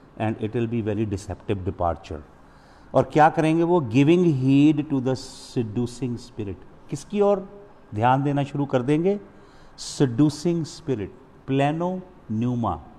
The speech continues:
कुछ ऐसी आत्माएं हैं spirit world के अंदर जो क्या कर रही हैं? Seduce कर रही हैं। यहोवा की ओर से भेजी गई आत्माएं नहीं हैं। ऊपर आपके एक spirit world है,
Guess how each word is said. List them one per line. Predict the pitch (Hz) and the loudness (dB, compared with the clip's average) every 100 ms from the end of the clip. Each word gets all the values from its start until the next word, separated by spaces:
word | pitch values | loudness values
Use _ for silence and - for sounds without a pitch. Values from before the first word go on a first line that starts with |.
| - - - - - - - - - - - - - | -20 -20 -20 -20 -20 -20 -20 -20 -20 -20 -20 -20 -6
कुछ | 156 - 127 | -4 -2 2
ऐसी | 135 - 202 | 2 2 -2
आत्माएं | - 131 131 139 131 127 139 | 2 2 2 2 0 2 2
हैं | 123 147 | 0 -2
spirit | 151 - 160 151 143 | -4 -6 -6 -4 -4
world | 120 117 110 | -2 -2 -2
के | - 107 | -4 -6
अंदर | 92 85 82 - - - - - - - - - 107 | -4 -6 -8 -14 -20 -20 -18 -20 -20 -20 -20 -14 -4
जो | 123 | -4
क्या | 123 135 | -2 -4
कर | 139 117 | -4 -6
रही | 104 95 | -6 -6
हैं? | 85 82 - - - - - - - | -8 -10 -18 -20 -20 -20 -20 -20 -20
Seduce | - 127 104 120 131 - | -10 -8 -6 -4 -4 -6
कर | - 87 | -12 -10
रही | 80 78 | -10 -10
हैं। | 76 73 - - - - - - - - - - - - - - - 113 | -12 -16 -20 -20 -20 -20 -20 -20 -20 -20 -20 -20 -20 -20 -20 -20 -12 -2
यहोवा | 120 139 160 185 | 2 4 6 4
की | 190 | 4
ओर | 180 | 2
से | 175 185 | 2 0
भेजी | 139 131 143 | 2 0 0
गई | 147 156 | 0 0
आत्माएं | 139 139 147 147 | -2 -2 -4 -2
नहीं | 147 151 120 | -2 -2 -4
हैं। | 90 - - - - - - - - - - - - | -8 -16 -20 -20 -20 -20 -20 -20 -20 -20 -20 -20 0
ऊपर | 143 147 208 185 | 2 4 6 6
आपके | 143 139 139 - 196 | 8 6 4 2 2
एक | 202 | 2
spirit | - - 185 196 | -10 -2 0 2
world | 190 190 202 175 | 2 4 4 4
है, | 165 104 | 2 0